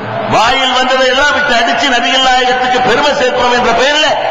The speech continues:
சிறுமை ஏற்படுத்திக் கொண்டிருக்கிறார்கள். அதுக்கு தான் இதெல்லாம் சொல்லுகிறேன். நபிகள் நாயகம் ஸல்லல்லாஹு அலைஹி வஸல்லம் அவர்களுடைய மகளுக்கு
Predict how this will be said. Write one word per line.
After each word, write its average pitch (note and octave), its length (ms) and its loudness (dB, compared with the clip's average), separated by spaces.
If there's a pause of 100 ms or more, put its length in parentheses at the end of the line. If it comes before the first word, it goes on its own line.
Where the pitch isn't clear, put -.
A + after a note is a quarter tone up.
சிறுமை D#4+ 460 0
ஏற்படுத்திக் D4+ 440 0
கொண்டிருக்கிறார்கள். C4 640 2 (440)
அதுக்கு A#3+ 240 0
தான் C#4 80 2
இதெல்லாம் B3+ 240 0
சொல்லுகிறேன். G3 400 0 (420)
நபிகள் B3+ 340 0
நாயகம் A3 400 0
ஸல்லல்லாஹு A#3 480 2
அலைஹி G#3 160 0
வஸல்லம் G3+ 360 0 (240)
அவர்களுடைய G3+ 580 2
மகளுக்கு C4+ 600 0